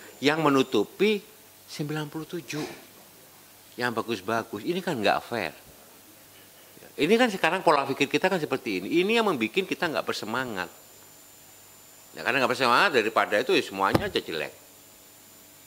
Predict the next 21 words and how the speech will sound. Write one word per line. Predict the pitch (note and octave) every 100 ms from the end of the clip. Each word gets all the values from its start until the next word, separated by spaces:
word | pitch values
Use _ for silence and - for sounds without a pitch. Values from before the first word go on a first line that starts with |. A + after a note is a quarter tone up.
| -
Ya, | A2+ D3+ -
satu | - D#2 D2+ G2+ F#2 E2+ D#2+ - - - - -
sama, | - C2 A1+ -
sama | E2+ D#2+
si | D#2+ E2+
Mas | D#2+ -
jelekin | D#2 C#2 - G#2+ G2+
gitu | E2 E2+
ya. | A2+ - -
Nah, | - C2+ G2+
ini | G2+ E3+ F3+ -
sebetulnya | F#2+ F#2 - E2+ C3
momentum | G2 E2 D#2 - E2 C2 - - - - - - - - - - - - - - - - - - -
untuk | F#2
memberikan | E2+ D#2+ F#2+
kepada. | F2+ - D#2 D2+ B1+ - - - - - - - - - -
Apa | D3+ - G3+
momentumnya? | D#3+ C#3 C3 D#3 C#3 G2 F2+ -
Kita | E3 A3+
bukan | G#3+ C#3+ D#3+
menyerahkan, | D3+ D3 C#3 B2 A#2 A#2 - F3+ F3+